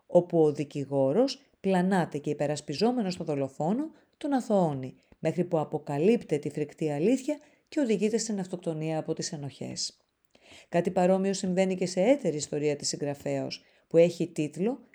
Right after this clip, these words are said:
«Και μετά δεν έμεινε κανένας», στην οποία δολοφονούνται δέκα άνθρωποι χωρίς δολοφόνο. Στην πραγματικότητα, οι εννέα έχουν κατηγορηθεί για φόνους και κυκλοφορούν ελεύθεροι, καθώς κατέθεσαν στο δικαστήριο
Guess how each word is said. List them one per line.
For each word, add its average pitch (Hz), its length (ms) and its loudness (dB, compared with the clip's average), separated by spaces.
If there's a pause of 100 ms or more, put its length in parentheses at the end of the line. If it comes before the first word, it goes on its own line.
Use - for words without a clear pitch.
«Και 190 120 -2
μετά 208 580 -2
δεν 202 220 2
έμεινε 202 280 0
κανένας», 214 680 -2 (300)
στην 165 280 -2
οποία 170 320 4
δολοφονούνται 156 760 0
δέκα 214 300 0
άνθρωποι 233 520 -4 (160)
χωρίς 143 520 -2
δολοφόνο. 147 640 -4 (540)
Στην - 160 -6
πραγματικότητα, 180 840 0 (220)
οι 151 140 -2
εννέα 156 280 2
έχουν 160 240 0
κατηγορηθεί 143 560 -2
για 143 160 0
φόνους 143 580 -2 (100)
και - 120 -8
κυκλοφορούν 220 560 0
ελεύθεροι, 220 600 0 (220)
καθώς 180 300 -4
κατέθεσαν 226 540 0
στο 269 140 -4
δικαστήριο 180 760 2